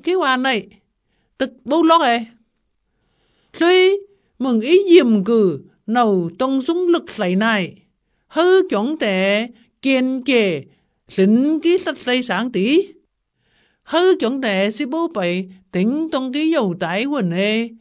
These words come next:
Tông ký cô cậy tông bày ế. Xấu, tông hay quay tính, ký quần diệm sạch lấy tinh ợt tấu ế.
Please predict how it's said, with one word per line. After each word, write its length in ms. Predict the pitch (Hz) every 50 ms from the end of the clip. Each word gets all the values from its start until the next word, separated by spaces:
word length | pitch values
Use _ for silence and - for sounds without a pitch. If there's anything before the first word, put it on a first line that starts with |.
| _ _ _ _ _ _ -
Tông 240 | - 247 254 254 233
ký 400 | 285 302 311 320 330 330 330 - _ _ _ _
cô 100 | - 311 320 330 330
cậy 200 | - 196 196 226
tông 220 | 220 240 233 240 233
bày 180 | 240 208 170
ế. 400 | 156 156 160 175 185 196 208 226 220 - _ _ _ _ _
Xấu, 640 | - - - 180 175 190 220 247 277 311 320 349 349 - _ _ _ _ -
tông 160 | 254 247 262
hay 220 | 302 311 330 339 320 330
quay 240 | - 247 262 262 247 254 -
tính, 540 | 196 180 180 196 220 247 277 302 320 339 349 - - _ _ _ -
ký 100 | 320 339
quần 320 | 320 349 294 220 190 180
diệm 280 | 175 180 180 185 202 214
sạch 200 | - - 233 - - -
lấy 280 | - 240 233 240 240 240
tinh 220 | 233 233 247 226
ợt 220 | 208 180 170 160 -
tấu 180 | 233 262 302
ế. 280 | 262 175 151 151 165 180